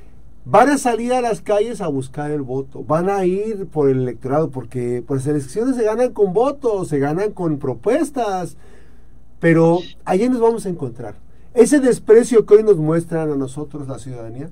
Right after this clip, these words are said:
ese desprecio se lo van a tener que tragar. Y lo digo molesto porque no es posible que se frene esto. No es posible. Lo digo molesto porque hay un desprecio de la clase política, de ciertos integrantes de la clase política,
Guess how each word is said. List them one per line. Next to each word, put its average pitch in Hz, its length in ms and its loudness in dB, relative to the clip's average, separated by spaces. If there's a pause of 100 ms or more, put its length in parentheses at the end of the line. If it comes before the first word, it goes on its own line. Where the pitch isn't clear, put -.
(400)
ese 170 220 -4
desprecio 156 520 -2
se 143 120 -6
lo 123 100 -8
van 135 140 0
a 147 60 -4
tener 131 300 -8
que 143 120 -6
tragar. 107 400 -10
Y 160 80 -8
lo 127 140 -8
digo 156 300 -2
molesto 147 640 -2 (320)
porque 135 500 -6
no 165 100 0
es 185 80 -2
posible 180 640 -4
que 170 120 -6
se 139 140 -10
frene 131 300 -8
esto. - 240 -16 (460)
No 175 80 -2
es 170 60 -2
posible. 131 400 -6
Lo 117 100 -8
digo 190 200 0
molesto 202 540 0 (260)
porque 151 440 0 (460)
hay 180 200 4
un 220 100 -2
desprecio 196 640 2
de 175 80 2
la 143 100 2
clase 160 280 -4
política, 143 580 -4
de 139 160 -4
ciertos 202 380 -4
integrantes 143 360 -2
de 139 80 -2
la - 60 -12
clase 139 180 -4
política, 135 480 -6